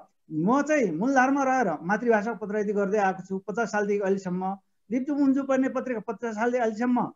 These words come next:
भर्खर तिरासी अङ्क, चौरासी अङ्क मेरो हातमा आइपुगेको छ। यसपटक एउटा पत्रिका चाहिँ भर्खर निकालेर, आज भर्खर डिस्ट्रिब्युसन गरेर भर्खर आइपुगेँ। तर यो डिस्ट्रिब्युसन मलाई कन्टिन्यू दिन चाहिँ पदमजीले साथ दिनुभएको छ, किनभने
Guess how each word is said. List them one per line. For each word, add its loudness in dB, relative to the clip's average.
भर्खर 0
तिरासी -2
अङ्क, 0
चौरासी 4
अङ्क 0
मेरो 2
हातमा 2
आइपुगेको -2
छ। -4
यसपटक -4
एउटा 4
पत्रिका -2
चाहिँ -2
भर्खर -2
निकालेर, 0
आज 0
भर्खर 0
डिस्ट्रिब्युसन -4
गरेर 0
भर्खर 0
आइपुगेँ। 0
तर 2
यो -2
डिस्ट्रिब्युसन 0
मलाई 4
कन्टिन्यू 2
दिन 2
चाहिँ -6
पदमजीले 2
साथ 2
दिनुभएको -2
छ, -20
किनभने -2